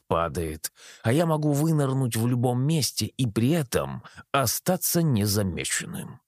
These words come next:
Именно его я и использовал, когда пробирался до входа в жилище коротышек.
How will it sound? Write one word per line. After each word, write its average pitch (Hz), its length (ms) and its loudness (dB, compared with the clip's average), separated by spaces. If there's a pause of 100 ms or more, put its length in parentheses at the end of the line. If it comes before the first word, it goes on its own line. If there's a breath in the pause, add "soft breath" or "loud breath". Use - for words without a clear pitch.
(640)
Именно 185 460 4
его 113 460 2
я 156 160 2
и 156 160 0
использовал, 98 760 0
когда 98 380 0
пробирался 104 720 -2
до 85 140 0
входа 117 420 -2
в 90 60 -2
жилище 90 580 -2
коротышек. - 880 -6